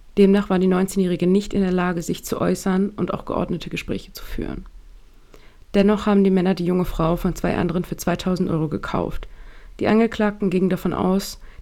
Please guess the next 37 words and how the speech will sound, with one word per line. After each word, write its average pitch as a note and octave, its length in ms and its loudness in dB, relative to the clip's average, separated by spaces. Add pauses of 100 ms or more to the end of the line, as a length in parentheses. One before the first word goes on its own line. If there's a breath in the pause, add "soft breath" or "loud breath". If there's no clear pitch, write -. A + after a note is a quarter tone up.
die G3 60 0
Problematik F3 760 2
in D#3 60 0
den E3 100 2
Griff - 260 -4
zu - 140 -10
bekommen. - 440 -6 (440)
Demnach F#3+ 300 4
hofften G3 280 -2
beide F3+ 300 0
auf E3 140 -2
sexuelle - 560 0
und F3+ 160 0
finanzielle E3+ 440 -2
Vorteile. E3+ 720 -6 (600 soft breath)
Die - 80 -2
Angeklagte A3 540 2
soll G3 180 0
in F#3 100 2
das E3+ 140 -6
Geschäft G3+ 440 -4
und F3+ 80 0
den E3 120 -2
Plan F3 280 -2
eingeweiht E3+ 480 -2
gewesen E3+ 300 -2
sein. - 380 -8 (600 soft breath)
Den G3+ 120 6
Ermittlungen A3 440 2
zufolge A3 500 0
sorgte G3 340 0
sie F#3 140 0
für - 160 -4
Schuhe G3+ 380 0
für - 140 -2
die F3 80 -2
Frau, - 480 -2